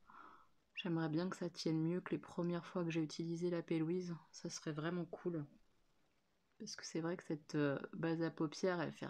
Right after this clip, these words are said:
grave bien ressortir les fards colorés, quoi. C'est sûr. C'est sûr. On aime bien. Franchement, c'est beau, hein. C'est très, très beau. On prend le premier vert pour fondre avec, euh, le fard un peu bleu que je viens de mettre.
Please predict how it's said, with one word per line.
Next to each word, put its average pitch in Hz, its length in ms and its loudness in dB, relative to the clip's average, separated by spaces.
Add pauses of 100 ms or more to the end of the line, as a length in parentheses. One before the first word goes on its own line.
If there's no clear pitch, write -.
grave 170 460 0 (100)
bien 170 200 2
ressortir 175 680 -4
les 170 120 0
fards - 300 -6
colorés, 185 440 2
quoi. - 260 -6 (160)
C'est - 160 -8
sûr. - 480 -2 (1400)
C'est - 180 -8
sûr. - 420 -4 (580)
On 190 140 4
aime 208 260 10
bien. 175 420 6
Franchement, 190 380 2
c'est 180 140 0
beau, 147 160 2
hein. 147 120 -2 (460)
C'est - 100 -20
très, 196 160 0
très 185 200 0
beau. 170 220 4 (320)
On 165 120 2
prend - 60 -2 (100)
le 180 120 0
premier 170 500 2
vert 175 360 0
pour 147 200 -2
fondre 170 360 0
avec, 156 360 0
euh, - 260 0
le 160 140 -2
fard 160 340 -2
un 151 120 2
peu 156 160 -4
bleu 156 720 0 (320)
que 190 100 -6
je 170 80 -4
viens 160 140 0
de 160 60 2
mettre. 170 460 -2